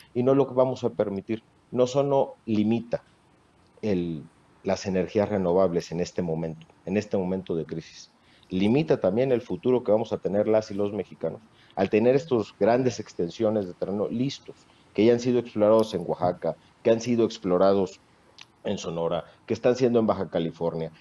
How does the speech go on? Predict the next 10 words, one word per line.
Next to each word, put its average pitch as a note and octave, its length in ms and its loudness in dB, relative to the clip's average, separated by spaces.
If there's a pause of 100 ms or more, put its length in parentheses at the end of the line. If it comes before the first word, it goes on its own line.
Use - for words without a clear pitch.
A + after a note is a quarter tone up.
entre G#2+ 280 -2
Puebla B2 360 4
y A#2+ 40 4
Veracruz, F2+ 680 -2 (640)
y A#2+ 100 0
ahora B2+ 280 4
nos A2+ 180 0
limitan A2 520 -2 (200)
también A2 340 0
entendiendo F#2+ 640 -4